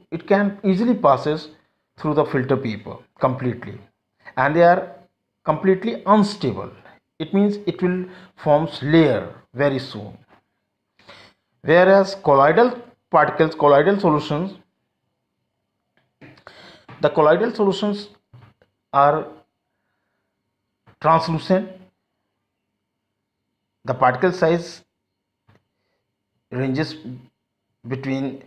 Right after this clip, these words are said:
ten to power minus eight meter to ten to power minus six meter, and, uh, they are stable, they are stable,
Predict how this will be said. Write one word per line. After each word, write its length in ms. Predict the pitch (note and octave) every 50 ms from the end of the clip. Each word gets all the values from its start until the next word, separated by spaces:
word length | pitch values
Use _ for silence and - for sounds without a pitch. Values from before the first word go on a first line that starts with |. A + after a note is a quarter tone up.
| _ _ _ -
ten 180 | D3+ D3+ D3+ -
to 20 |
power 260 | D3+ - - B2+ C3 B2+ B2+ B2
minus 280 | B2 C3 C3+ - - -
eight 240 | D3+ D#3 E3+ D#3 - E3
meter 220 | D3+ C#3 - E3+ E3+ E3+ -
to 260 | E3 E3 E3 - - -
ten 140 | - C3+ C3
to 60 | B2+ B2
power 100 | B2+ A#2+
minus 320 | A#2 A2+ A2+ B2 B2+ B2+ - -
six 180 | G3 G3+ G3 -
meter, 300 | D3 C3+ B2+ C3+ C3 C3 D#3+ F#3 - - _ _ _ _ _ _ _ _ _ _ _ _ _ _ _ _ _ _ _ _ _ _ _ _ _ _ _
and, 340 | - - A#2+ A#2 A#2 A2+ A2+
uh, 240 | A2+ A2 A2+ A2 - - - _ _ _ _ _ _ _ _ _ _ _ _ _ _ _ _ _ _ _
they 220 | - A2 D#3 E3 D#3+
are 320 | D3 D3 D3+ - - - - _ _ _ _ _ _ _ _ _ _ _ _ _ _ _ _
stable, 500 | - - - - F#3+ F3 C#3 D3 D#3 F3 G3+ - - - _ _ _ _ _ _ _ _ _ _ _ _ _ _ _ _ _ _ _ -
they 100 | A2+ B2+
are 120 | C3 B2+
stable, 480 | B2+ - - - E3 C#3+ C#3 D#3 D#3+